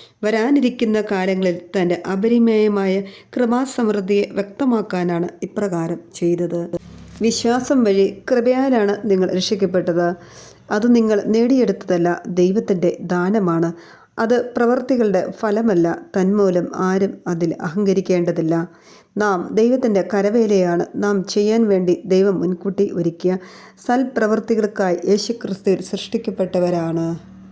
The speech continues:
എല്ലാവരും ക്രിസ്തുവിൽ ഒന്ന്. നിങ്ങൾ ശരീരം കൊണ്ട് വിജാതീയരായിരുന്നപ്പോൾ ശരീരത്തിൽ കൈകൊണ്ട് പരിച്ഛേദനം ചെയ്യപ്പെട്ടവർ നിങ്ങളെ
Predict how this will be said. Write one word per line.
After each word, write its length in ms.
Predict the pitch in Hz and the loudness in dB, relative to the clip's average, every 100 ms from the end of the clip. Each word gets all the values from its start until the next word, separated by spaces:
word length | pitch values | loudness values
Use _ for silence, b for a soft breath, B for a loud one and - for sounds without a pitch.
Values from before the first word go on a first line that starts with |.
| - _ - | -20 _ -2
എല്ലാവരും 720 | 226 240 277 214 180 180 170 - _ _ | 2 2 2 2 2 0 -2 -6 _ _
ക്രിസ്തുവിൽ 520 | - 180 - 233 180 151 - | -4 -4 -2 -2 -2 -2 -6
ഒന്ന്. 320 | 185 180 175 175 - b b b | -4 -2 -2 -2 -6 b b b
നിങ്ങൾ 200 | 233 233 220 202 | 0 2 0 -2
ശരീരം 440 | 240 226 233 254 | -2 2 2 2
കൊണ്ട് 240 | 233 208 208 - | 2 0 -2 -2
വിജാതീയരായിരുന്നപ്പോൾ 1300 | 202 185 202 208 208 214 208 180 180 180 175 170 180 175 B B | -2 0 -2 0 0 0 2 0 0 0 -2 0 -4 -4 B B
ശരീരത്തിൽ 600 | - 214 202 226 220 226 214 | -4 0 2 2 0 -4 -2
കൈകൊണ്ട് 520 | 214 202 202 220 214 - 202 | 0 0 0 0 0 -4 -4
പരിച്ഛേദനം 760 | 202 208 202 - 208 190 202 196 | -2 -2 -2 -2 -2 0 -2 0
ചെയ്യപ്പെട്ടവർ 720 | 185 185 185 180 185 180 180 B B B | 0 0 0 -2 0 0 -2 B B B
നിങ്ങളെ 380 | 196 190 196 | 0 2 2